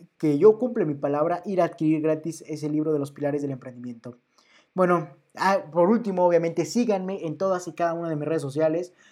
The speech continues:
como sería en mi marca personal, como sería Leonardo Alvarado guion bajo L R cuatro ciento diez.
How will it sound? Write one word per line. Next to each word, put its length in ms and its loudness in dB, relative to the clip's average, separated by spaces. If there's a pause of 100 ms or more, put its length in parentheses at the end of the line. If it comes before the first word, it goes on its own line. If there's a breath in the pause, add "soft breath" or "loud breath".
(120)
como 180 -4
sería 540 -2 (320 soft breath)
en 180 -2
mi 80 -2
marca 380 0
personal, 560 -6
como 160 -8
sería 320 -2
Leonardo 600 -4
Alvarado 600 -6
guion 280 -4
bajo 460 -6
L 380 -6
R 480 -10
cuatro 380 -6
ciento 320 -10
diez. 360 -12